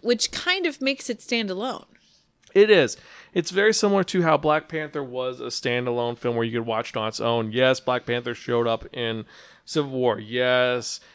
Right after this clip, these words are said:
Speaker 2: King T'Chaka was killed in Civil War, and this is the repercussions of that. This is similar to that, where it's like there are some evidence of other cinematic films, but for the most part, it is
Speaker 1: Yeah,
Speaker 2: its
Speaker 1: because
Speaker 2: own standalone movie that they kinda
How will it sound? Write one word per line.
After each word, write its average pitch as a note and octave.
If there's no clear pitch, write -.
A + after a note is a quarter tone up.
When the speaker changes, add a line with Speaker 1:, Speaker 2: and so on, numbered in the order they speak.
Speaker 2:
King D3+
T'Chaka C3+
was B2
killed C3+
in A#2+
Civil A#2+
War, A#2
and A2+
this A#2+
is A#2+
the A2+
repercussions C3+
of A#2+
that. G#2+
This D#3+
is C#3+
similar F#3+
to E3
that, D3
where C3
it's B2+
like B2
there C3+
are D3+
some -
evidence C3
of B2+
other A#2+
cinematic B2+
films, A2+
but C3+
for -
the B2+
most B2+
part, -
it B2+
is B2
Speaker 1:
Yeah, C#4
Speaker 2:
its G#3+
Speaker 1:
because B2
Speaker 2:
own A#2
standalone A2
movie A#2
that A2+
they A#2+
kinda A#2